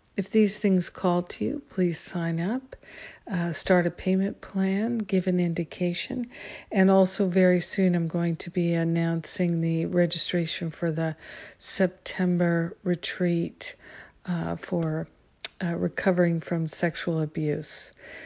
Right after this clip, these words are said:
And we can really make huge strides in that healing. So let's, let's do these,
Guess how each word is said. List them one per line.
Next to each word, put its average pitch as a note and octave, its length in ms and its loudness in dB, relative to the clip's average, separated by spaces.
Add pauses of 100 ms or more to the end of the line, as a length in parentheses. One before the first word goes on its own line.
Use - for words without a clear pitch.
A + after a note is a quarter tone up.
(260)
And E3 180 -2
we E3 120 2
can E3+ 300 -2
really E3+ 480 2
make E3 260 -2
huge G#3+ 320 0
strides D#3 540 0
in D#3+ 80 -2
that D3+ 240 -4
healing. D#3 480 -2
So - 180 -6
let's, E3 480 -4
let's G3+ 300 -6
do F3+ 240 0
these, D#3+ 420 -4